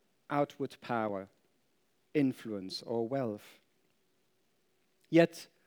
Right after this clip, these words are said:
when you scratch the surface, when you unwrap the story, when you go through the layers and get to the heart of it all, you will discover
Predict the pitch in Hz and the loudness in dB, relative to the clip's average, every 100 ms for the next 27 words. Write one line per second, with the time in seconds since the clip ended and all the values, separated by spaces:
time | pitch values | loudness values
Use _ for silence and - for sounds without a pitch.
0 | _ _ _ - 147 156 147 - 190 - | _ _ _ 0 2 4 2 4 4 4
1 | - - 180 165 123 - 151 151 143 147 | -4 4 6 6 2 0 4 6 6 4
2 | 170 165 160 175 - 135 135 - - 185 | 4 4 6 4 4 -2 -2 -2 2 4
3 | 123 107 104 - _ - 139 143 139 151 | 4 0 -4 -14 _ 0 4 4 6 4
4 | 151 151 135 135 131 135 147 160 123 110 | 4 2 -2 0 4 4 6 6 4 2
5 | - 120 120 143 - - - _ - 131 | -2 -2 0 0 -2 -20 -20 _ -8 0
6 | 143 131 170 170 131 117 113 101 110 131 | 0 6 6 6 2 -4 -4 -4 -4 -6
7 | _ _ _ _ _ _ _ _ - 160 | _ _ _ _ _ _ _ _ 4 6
8 | 160 196 196 160 190 - 131 110 101 98 | 8 6 6 6 4 4 -2 -2 -4 -8
9 | 117 | -8